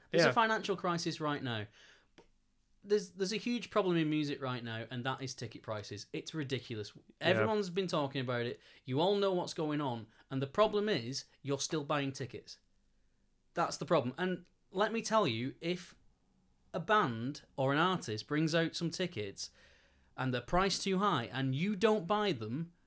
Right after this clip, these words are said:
Speaker 1: they will lower those tickets. They're not
Speaker 2: Hmm.
Speaker 1: gonna cancel the tour.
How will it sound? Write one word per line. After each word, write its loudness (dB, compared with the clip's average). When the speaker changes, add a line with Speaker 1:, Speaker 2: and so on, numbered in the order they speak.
Speaker 1:
they 2
will 6
lower 6
those 2
tickets. -6
They're 4
not 4
Speaker 2:
Hmm. 0
Speaker 1:
gonna 4
cancel 0
the -4
tour. 0